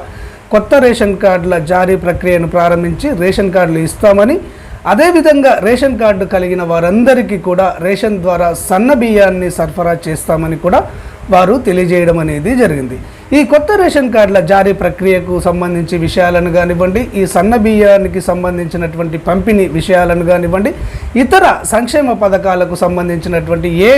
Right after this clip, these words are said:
విషయాన్నైనా కానీ ఉన్నది ఉన్నట్టుగా అంతర్నేత్ర ఛానల్ మీకు తెలియజేయడం అనేది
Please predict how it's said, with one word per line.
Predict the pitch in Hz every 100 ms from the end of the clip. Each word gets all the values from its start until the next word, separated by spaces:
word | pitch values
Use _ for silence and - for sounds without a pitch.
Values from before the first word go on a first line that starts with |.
| 214
విషయాన్నైనా | 214 233 220 196 185 175 175 170
కానీ | 170 185 208 - - - - -
ఉన్నది | 247 311 294 240
ఉన్నట్టుగా | 208 220 196 196 185 202 160 - - - 180
అంతర్నేత్ర | 170 233 202 170 175 165 - -
ఛానల్ | 185 180 180 175
మీకు | 175 170 156 185
తెలియజేయడం | 170 175 185 180 180
అనేది | 170 170